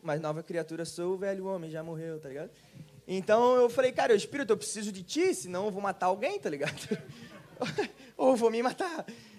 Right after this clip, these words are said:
Pô, eh, fazia muito tempo, irmão, comecei a falar em língua, pá. Irmão, foi tipo assim, ó, eu me esvaziando, tá ligado? Eu tava triste, chateadaço ainda, mas aquela,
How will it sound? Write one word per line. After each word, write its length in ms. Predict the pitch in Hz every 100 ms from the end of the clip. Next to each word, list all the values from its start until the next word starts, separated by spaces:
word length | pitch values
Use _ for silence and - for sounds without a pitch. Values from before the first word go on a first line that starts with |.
| - _ - - _
Pô, 340 | 233 247 214 143
eh, 420 | 170 196 196 190
fazia 280 | 180 202 196
muito 200 | 226 247
tempo, 260 | - 254 254
irmão, 200 | 233 214
comecei 280 | 196 196 214
a 40 |
falar 260 | 220 214 208
em 40 |
língua, 280 | 202 226 226
pá. 360 | 226 214 226 185
Irmão, 340 | 226 262 233
foi 260 | 180 214 220
tipo 200 | 208 226
assim, 180 | 233 233
ó, 80 | 180
eu 140 | 190
me 80 | 208
esvaziando, 1200 | 160 196 208 185 190 147 107 101 110 120 117 101 - _ _ _ _ _ _ _
tá 100 | 139
ligado? 240 | 135 156
Eu 60 | 180
tava 220 | 156 170
triste, 360 | 175 185 208 190
chateadaço 800 | - 185 202 269 196 131 185 -
ainda, 360 | 156 143 226 349 - _ _ _
mas 180 | 156 180
aquela, 720 | 180 196 220 214 180 151 82